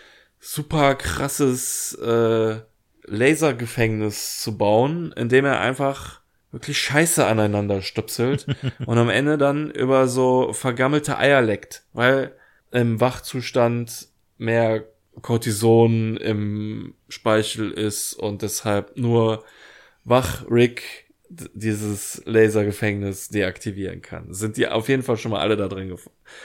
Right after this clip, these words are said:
gefangen. Die Bösen können da erstmal nichts machen.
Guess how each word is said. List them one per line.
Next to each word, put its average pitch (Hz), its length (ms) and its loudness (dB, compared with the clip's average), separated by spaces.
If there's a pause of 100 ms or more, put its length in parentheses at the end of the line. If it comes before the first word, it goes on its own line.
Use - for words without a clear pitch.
(140)
gefangen. 160 540 0
Die 110 140 -4
Bösen 113 340 2
können 113 160 0
da 107 80 0
erstmal 101 300 -4
nichts - 220 -10
machen. 156 320 0